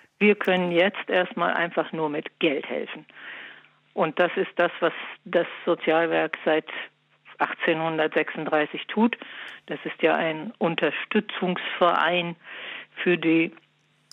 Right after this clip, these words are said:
Unterstützungsverein deutscher Buchhändler und Buchhandlungsgehilfen. Und so ist er mal gegründet. Und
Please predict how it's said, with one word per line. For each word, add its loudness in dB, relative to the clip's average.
Unterstützungsverein -2
deutscher 4
Buchhändler 0
und -6
Buchhandlungsgehilfen. 0
Und -6
so 6
ist 2
er 4
mal 0
gegründet. 0
Und -4